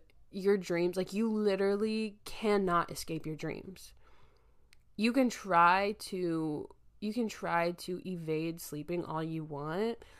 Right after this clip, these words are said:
but at some point you're gonna get caught lacking, and then you're gonna be caught up in a dream, and you, and then you start questioning your reality. And I think questioning your reality is one of the scariest things ever, because to not have control of,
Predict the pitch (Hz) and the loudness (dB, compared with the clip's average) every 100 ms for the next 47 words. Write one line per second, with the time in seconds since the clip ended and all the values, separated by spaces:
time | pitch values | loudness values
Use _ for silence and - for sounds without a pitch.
0 | - - 180 180 - - 175 180 - 175 | -12 -2 2 2 0 -2 -2 -2 -2 -4
1 | 170 165 165 160 160 175 208 226 - 240 | -4 -4 -6 -4 -2 0 0 -2 -2 -2
2 | - 151 - 160 156 170 - - - - | 0 -2 -4 -8 -8 -8 -12 -20 -18 -4
3 | 190 175 170 160 160 156 185 185 208 202 | 0 2 2 -2 -4 -2 -2 -4 -6 -2
4 | 214 220 233 240 214 165 156 147 147 160 | 0 2 2 0 -2 -6 -4 -4 -4 -4
5 | 190 - - - 214 220 - 220 240 262 | -6 -12 -10 2 4 4 2 4 6 4
6 | 247 233 - 220 - 220 208 196 175 170 | 4 -2 0 -2 0 0 0 0 0 0
7 | 175 160 - 180 208 208 - 190 - 208 | 0 -2 -2 0 0 0 -2 -4 -2 0
8 | 202 190 175 160 175 175 170 165 165 156 | 0 0 0 -2 0 -2 -4 -6 -6 -6
9 | - - 165 170 170 - - - 160 156 | -8 -4 0 0 0 -4 -10 -12 -6 -2
10 | 165 151 - 180 170 160 156 165 180 170 | -2 -4 -4 -2 -2 -2 -4 -6 -8 -8
11 | - - - - - - - - 220 196 | -12 -18 -20 -20 -20 -20 -4 4 4 6
12 | 180 214 262 233 - - 190 185 196 - | 8 8 6 2 -6 0 6 6 6 0
13 | 196 - - 170 160 170 208 - 180 170 | -2 -4 -4 -2 0 2 0 -2 -4 -4